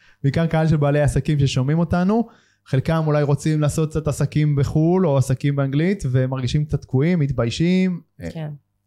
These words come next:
Speaker 1: איך פותרים את זה?
Speaker 2: אז קודם כל, אני יכולה להגיד שוב, מהניסיון האישי שלי, וזה בעצם גם מה שעזר לי לפתח את הקורס,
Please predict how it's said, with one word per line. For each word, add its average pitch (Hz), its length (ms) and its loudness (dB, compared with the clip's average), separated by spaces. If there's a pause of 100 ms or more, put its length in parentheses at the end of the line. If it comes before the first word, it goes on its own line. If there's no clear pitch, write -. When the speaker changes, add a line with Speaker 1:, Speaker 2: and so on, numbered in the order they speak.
(420)
Speaker 1:
איך 139 140 -2
פותרים 135 340 0
את 113 80 0
זה? 113 80 -4 (220)
Speaker 2:
אז 160 540 -10
קודם 220 320 -2
כל, 247 260 -4
אני 160 220 -2
יכולה 160 280 -2
להגיד 156 360 -6
שוב, 156 400 -8 (100)
מהניסיון 147 640 -8
האישי 147 240 -8
שלי, 147 520 -8
וזה 143 300 -10
בעצם 143 500 -8 (220)
גם 143 180 -6
מה 143 100 -6
שעזר 143 400 -8
לי 151 140 -10
לפתח 151 500 -10
את 156 100 -14
הקורס, 196 560 -6